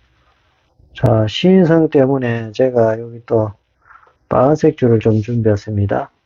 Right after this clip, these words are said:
자, 빨간색 줄로 해서 변조할 건데 여기는 한 이십에서 사십 센치.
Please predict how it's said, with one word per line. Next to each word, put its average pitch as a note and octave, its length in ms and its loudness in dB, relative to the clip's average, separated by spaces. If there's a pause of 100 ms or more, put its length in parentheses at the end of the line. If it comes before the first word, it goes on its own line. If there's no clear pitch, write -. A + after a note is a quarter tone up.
(100)
자, G2 120 -2
빨간색 A#2 440 -2
줄로 G#2+ 320 0
해서 G2 540 -4 (120)
변조할 G#2+ 400 0
건데 G#2+ 480 -2 (460)
여기는 C#3+ 220 4
한 C3+ 120 -2
이십에서 D#3+ 520 0
사십 D3 380 -4
센치. G#2+ 520 -4